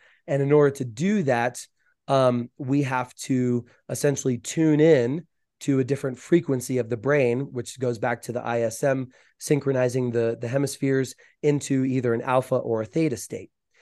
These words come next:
And so I knew a lot about it, um, but I wasn't creating my own frequencies then. And so whenever I started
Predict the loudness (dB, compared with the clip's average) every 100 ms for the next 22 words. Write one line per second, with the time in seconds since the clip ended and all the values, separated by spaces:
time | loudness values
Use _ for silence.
0 | _ -20 _ _ 4 4 4 0 -6 2
1 | 4 6 6 4 0 _ -4 0 2 0
2 | -4 -2 2 2 4 2 2 -2 -2 -2
3 | -2 -6 -14 _ _ _ -6 0 0 0
4 | -4 -2 2 2 2 2 0 -2 -4 -2
5 | 0 0 -2 -2 -2 -4 -6 -6 -6 -6
6 | -6 -8 -12 -4 -2 -2 -8 -20 _ _
7 | _ _ _ _ 0 0 4 6 6 4
8 | 2 0 2 2 4 4 2 -2 -4 -2
9 | 0 2 0 -2